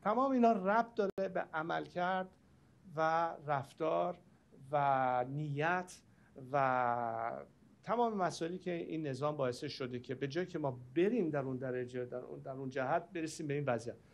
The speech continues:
تنها حرفی هم که بلدن بزنن که مردم رو سرشون رو گرم بکنن با یه سری شعارهای پوچ توخالی، در صورتی که الان مردم می‌دونن که اصلاً وضعیتی که در ایران به وجود آوردن، خفقانی که در ایران به وجود آوردن،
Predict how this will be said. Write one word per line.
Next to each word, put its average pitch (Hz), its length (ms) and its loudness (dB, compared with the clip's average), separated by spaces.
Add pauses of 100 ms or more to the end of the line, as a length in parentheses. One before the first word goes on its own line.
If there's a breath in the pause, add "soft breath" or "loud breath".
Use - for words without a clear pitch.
(220 loud breath)
تنها 170 340 2
حرفی 208 320 2
هم 170 160 2
که 165 100 -4
بلدن 151 460 2
بزنن 151 460 0
که 196 120 -6
مردم 165 360 0
رو 180 100 -4
سرشون 175 460 -2
رو 165 60 -6
گرم 160 260 0
بکنن 165 220 -4
با 156 140 0
یه 147 40 0
سری 160 240 -6
شعارهای 127 480 0
پوچ 151 280 -10
توخالی، 123 540 -6 (800 loud breath)
در 160 100 4
صورتی 165 320 0
که 180 100 6
الان 170 160 4
مردم 160 360 2
می‌دونن 151 380 -2 (680)
که 170 80 2
اصلاً 165 280 2 (680)
وضعیتی 151 480 2
که 156 120 -4
در 151 120 2
ایران 143 340 0 (600)
به 156 100 0
وجود 147 360 -2
آوردن، 143 680 0
خفقانی 156 640 0
که 180 120 -4
در 165 100 2
ایران 147 200 -2
به 139 80 -2
وجود 131 300 -4
آوردن، 127 540 0